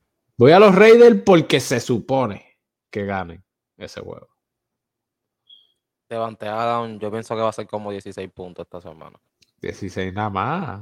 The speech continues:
Speaker 2: Sí.
Speaker 1: Ah, no, esta semana, papi, tú eres loco. Si ahora mismo, mira, los Raiders ahora mismo perdieron a Waller en el I R y a Renfro.
Speaker 2: Acho, este es el juego, mira, y me tocó a mí.
Speaker 1: ¿Oíste?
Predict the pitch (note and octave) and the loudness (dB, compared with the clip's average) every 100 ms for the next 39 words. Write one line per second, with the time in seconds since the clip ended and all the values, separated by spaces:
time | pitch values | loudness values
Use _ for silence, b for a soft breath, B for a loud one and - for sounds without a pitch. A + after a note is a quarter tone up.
0 | G#2+ A#2+ - - - E2+ F#2 A2 G#2 F#2+ | -18 -16 -14 -14 -12 -12 -14 -14 -16 -16
1 | G2+ A#2 G#2 - - E2+ A2 A2+ - F2+ | -16 -18 -18 -18 -18 -16 -16 -16 -12 -14
2 | - F#2+ F2+ F2+ F2+ E2+ F2 - A#2 G2+ | -14 -16 -14 -14 -14 -12 -14 -8 -8 -6
3 | G#2+ A2+ G#2 - b b b - G#2+ B2 | -8 -8 -8 -10 b b b -2 0 2
4 | D3+ C#3 B2+ B2 A#2 A2 A2 A#2+ C3 C#3 | 2 2 2 2 2 2 0 0 0 0
5 | C#3 C#3 C3+ C3 B2 C3+ C#3+ C3+ A2+ G#2+ | 0 -2 0 0 2 0 0 0 0 2
6 | A#2 C#3 D3+ D3 C3 C3 C3+ C3+ C3+ D3 | 2 2 0 -2 -2 -2 0 2 2 2
7 | E3+ E3+ - A#2+ A2 G2+ G2 F#2+ F#2 G#2 | 2 0 -4 -4 0 2 2 0 -2 -4
8 | A2+ A#2 G#2 G2+ F2+ E2+ _ _ - - | -2 -2 -4 -6 -6 -6 _ _ -20 -20
9 | G#2 - A2 A2 G2+ G2+ G2+ F#2+ F#2+ G2 | -20 -10 -8 -8 -10 -12 -10 -12 -14 -16
10 | F#2+ F#2+ F2+ F2 F#2 B3 D#4+ F4+ F4 _ | -16 -16 -16 -14 -14 -16 -18 -20 -20 _
11 | C3 B2 C3 - G#2 F2 _ | 0 0 0 -2 -2 -4 _